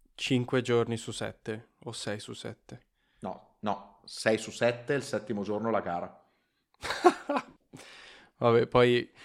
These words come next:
Speaker 1: posso capire i, le grida di aiuto della tua spalla. Ora c'hai ancora male alla spalla, giusto?
Speaker 2: Sì, sì, io convivo coi dolori, ma non è una cosa che mi pesa, cioè nel senso mi pesa, ovvio che non è che sto bene coi dolori, però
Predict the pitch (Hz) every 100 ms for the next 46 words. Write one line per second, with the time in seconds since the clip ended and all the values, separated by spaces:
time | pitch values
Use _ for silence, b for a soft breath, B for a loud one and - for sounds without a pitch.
0 | b _ _ 120 120 117 120 113 120 117
1 | 113 110 110 110 107 107 _ _ _ _
2 | - 120 117 - 107 - 123 120 131 123
3 | 120 123 120 123 123 120 117 117 120 117
4 | - 120 113 110 117 135 131 123 101 -
5 | - 131 123 127 127 139 131 113 107 -
6 | 113 113 117 117 117 - 120 120 _ _
7 | _ - 104 107 110 - 104 117 131 127
8 | 123 120 135 123 117 117 110 107 113 127
9 | 120 107 104 104 104 b b _ - 131
10 | 165 165 147 160 165 156 151 143 135 151
11 | 147 127 - 156 143 147 - 123 127 131
12 | 120 117 131 123 123 117 120 120 - 117
13 | 127 120 117 117 120 117 113 127 139 143